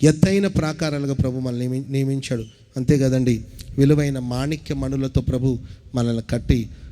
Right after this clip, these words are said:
ఆ, విలువ లేని వాళ్ళం ఒకప్పుడు మనం, మనల్ని ప్రభు విలువగా మార్చాడు. స్తోత్రం చెప్పండి అందరూ గట్టిగా. వాస్తవంగా మన గత జీవితం, మన చరిత్ర, మన బ్రతుకు మనం చూసుకుంటే విలువ లేని వాళ్ళమే, కానీ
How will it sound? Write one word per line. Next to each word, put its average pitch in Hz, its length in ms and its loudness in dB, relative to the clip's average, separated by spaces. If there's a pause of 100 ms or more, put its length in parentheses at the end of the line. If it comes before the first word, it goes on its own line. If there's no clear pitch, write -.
(160)
ఆ, 113 260 -4
విలువ 175 280 6
లేని 202 220 6
వాళ్ళం 165 240 2
ఒకప్పుడు 135 340 -2
మనం, 123 300 -2 (220)
మనల్ని 120 280 2
ప్రభు 123 240 6
విలువగా 131 460 8
మార్చాడు. 107 480 -4 (500)
స్తోత్రం 147 360 6
చెప్పండి 143 300 6
అందరూ 135 160 6
గట్టిగా. 135 420 4 (600)
వాస్తవంగా 156 380 4
మన 147 200 6
గత 131 260 4
జీవితం, 147 560 6
మన 135 200 2 (120)
చరిత్ర, 139 360 2
మన 139 200 4
బ్రతుకు 135 460 2 (360)
మనం 151 120 4 (100)
చూసుకుంటే 156 420 2 (280)
విలువ 214 220 10
లేని 185 220 6
వాళ్ళమే, 127 320 2 (380)
కానీ 131 260 4